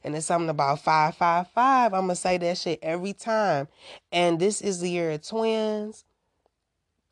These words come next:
You will notice shit being done in twos.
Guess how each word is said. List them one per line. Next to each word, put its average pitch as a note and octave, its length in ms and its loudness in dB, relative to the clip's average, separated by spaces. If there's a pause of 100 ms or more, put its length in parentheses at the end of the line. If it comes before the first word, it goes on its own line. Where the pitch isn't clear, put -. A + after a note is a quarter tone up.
You F#3 140 -4
will F#3 140 0
notice F3+ 400 0
shit F3 400 -2 (280)
being E3+ 300 -4
done D#3 320 0
in C#3+ 140 -6
twos. A3 680 0